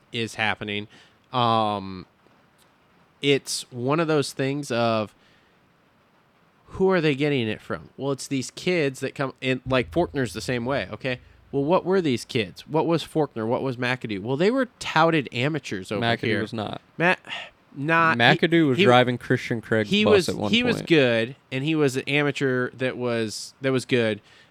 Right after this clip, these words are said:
Speaker 1: Not like Forkner, but, but, but they were guys that were supposed to be the next guy.
Speaker 2: McAdoo was never supposed to
Speaker 1: So
Speaker 2: be the next guy.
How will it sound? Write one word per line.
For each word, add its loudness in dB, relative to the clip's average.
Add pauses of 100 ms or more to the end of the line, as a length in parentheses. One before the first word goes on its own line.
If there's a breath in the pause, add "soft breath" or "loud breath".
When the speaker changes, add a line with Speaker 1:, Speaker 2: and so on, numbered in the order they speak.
(180 soft breath)
Speaker 1:
Not 4
like 2
Forkner, -4
but, -2 (380 soft breath)
but, 6 (100)
but -4
they 4
were 2
guys 4
that -4
were -4
supposed -2
to -4
be -2 (320)
the -2
next -2
guy. -6 (160)
Speaker 2:
McAdoo -2
was -6
never -6
supposed -12
to -6
Speaker 1:
So 2
Speaker 2:
be 6 (260)
the 2
next -4
guy. -16